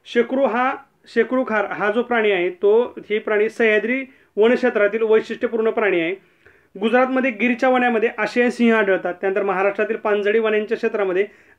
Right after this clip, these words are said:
गवा हा प्राणी आढळतो. ओसाड गवताळ भागामध्ये माळढोक पक्षी आढळतो. नीलगाय ही भारतीय द्वीपकल्पात मध्यम पावसाच्या वनक्षेत्रात दिसून येते. आसाममध्ये एकशिंगी गेंडा आढळतो आणि सुंदरबन व पानझडीच्या वनांमध्ये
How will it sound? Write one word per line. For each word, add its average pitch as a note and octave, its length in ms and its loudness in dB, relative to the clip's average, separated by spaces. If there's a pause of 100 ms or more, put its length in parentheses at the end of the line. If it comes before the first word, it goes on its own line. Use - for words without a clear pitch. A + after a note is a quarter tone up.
(100)
गवा G#3 200 6
हा G#3+ 120 0
प्राणी A3+ 280 2
आढळतो. F#3 520 -2 (320)
ओसाड A3 400 4
गवताळ A#3 400 2
भागामध्ये G#3 600 2
माळढोक G3+ 480 2
पक्षी A3+ 300 -4
आढळतो. F#3+ 560 0 (140)
नीलगाय G#3 440 2
ही A3 180 -2
भारतीय G3+ 400 0
द्वीपकल्पात F#3+ 560 -2 (460)
मध्यम G3+ 380 2
पावसाच्या G#3+ 580 0
वनक्षेत्रात G3+ 680 0
दिसून G3 300 0
येते. A3 320 0 (420)
आसाममध्ये A3+ 640 0 (100)
एकशिंगी A#3 520 0
गेंडा G#3+ 320 2
आढळतो F#3 480 -2 (180)
आणि G3+ 200 0 (200)
सुंदरबन G#3+ 540 0
व A#3+ 140 2
पानझडीच्या G#3 640 2
वनांमध्ये G3+ 580 2